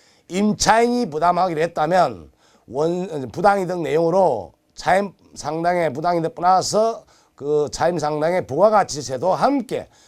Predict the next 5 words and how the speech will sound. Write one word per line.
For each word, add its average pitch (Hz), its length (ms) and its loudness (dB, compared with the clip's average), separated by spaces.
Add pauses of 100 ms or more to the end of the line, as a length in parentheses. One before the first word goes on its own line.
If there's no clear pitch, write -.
(200)
반환을 123 340 -2
해줘야 127 300 0
된다라는 107 580 -2
것이고 73 380 -10
다만 156 640 0